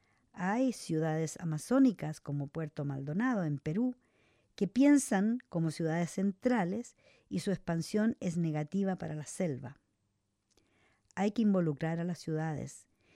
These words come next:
En Guyana hay una política pública de cambio climático, pero no sabemos si está funcionando aún.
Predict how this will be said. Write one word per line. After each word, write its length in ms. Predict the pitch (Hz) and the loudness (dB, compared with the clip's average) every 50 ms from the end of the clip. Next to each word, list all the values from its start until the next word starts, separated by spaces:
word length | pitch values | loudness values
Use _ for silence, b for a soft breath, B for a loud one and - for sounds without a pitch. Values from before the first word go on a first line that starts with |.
| b b b _ | b b b _
En 140 | 190 185 | 2 4
Guyana 600 | 180 180 185 185 208 220 240 247 277 302 330 - - _ _ | 4 4 4 4 4 4 4 6 4 4 2 0 -6 _ _
hay 180 | - 175 180 | -4 -2 0
una 160 | 185 185 180 175 | 2 2 0 0
política 520 | - 170 165 180 180 - 175 - 170 160 | 0 -2 -2 -2 -2 -2 -2 -2 -2 -2
pública 500 | - - 208 233 254 269 277 - 302 262 | 0 0 2 2 4 2 2 2 2 2
de 140 | 208 175 - | 2 0 0
cambio 360 | - 175 180 190 196 220 214 | 0 0 2 2 2 0 0
climático, 680 | - 233 240 240 277 269 - - - - - - - - _ b b b b b b b b b b | 0 2 2 4 4 2 0 -4 -8 -12 -14 -16 -16 -18 _ b b b b b b b b b b
pero 160 | - 160 156 | -6 -2 0
no 120 | 170 175 | 0 0
sabemos 400 | 165 - 175 156 160 180 196 190 | 0 0 -2 -2 0 0 0 0
si 60 | - 175 | -2 -4
está 220 | 156 - 165 156 | -4 -4 -6 -6
funcionando 540 | - - 165 143 - 151 151 151 160 156 170 | -4 -4 -6 -4 -4 -4 -2 -2 -2 -2 -2
aún. 360 | 190 226 247 226 156 143 - | 0 0 0 0 -2 -4 -8